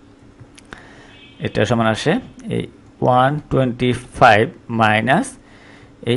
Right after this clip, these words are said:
ফিফটিন, তাহলে সমান আসে ওয়ান ওয়ান জিরো। তাহলে এখন আমরা প্রদত্ত রাশি যেটা, এটা যদি সাজিয়ে লিখি যে এই এক, a to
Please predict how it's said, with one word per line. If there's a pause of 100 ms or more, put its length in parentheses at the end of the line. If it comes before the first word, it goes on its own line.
(120)
ফিফটিন, (1040)
তাহলে
সমান
আসে (260)
ওয়ান (380)
ওয়ান (240)
জিরো। (920)
তাহলে
এখন
আমরা (100)
প্রদত্ত (120)
রাশি (100)
যেটা, (140)
এটা
যদি
সাজিয়ে
লিখি (240)
যে (160)
এই (200)
এক, (640)
a
to